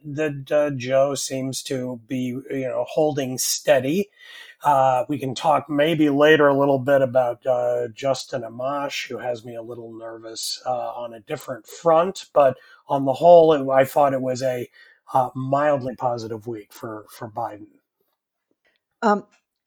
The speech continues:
Speaker 2: Bill, uh, Damon mentioned nineteen thirty-two. Um, you know, <sighs> I, they didn't have polling then the way we have it now. Um, but, um, but, you know, considering the complete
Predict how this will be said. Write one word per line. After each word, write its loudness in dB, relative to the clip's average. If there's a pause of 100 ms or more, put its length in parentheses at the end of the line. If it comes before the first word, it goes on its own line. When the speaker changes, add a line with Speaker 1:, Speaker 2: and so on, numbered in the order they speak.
(400)
Speaker 2:
Bill, 10 (460)
uh, -14 (920)
Damon 6
mentioned 4
nineteen -2
thirty-two. 0
Um, 2 (680)
you 4
know, 6 (300)
<sighs> -16
I, 6
they 4
didn't 2
have -2
polling -4
then -4
the 0
way -2
we -6
have 0
it -6
now. 8
Um, 0 (460)
but, 10
um, 8 (520)
but, 4 (100)
you 2
know, 4
considering 4
the -2
complete -6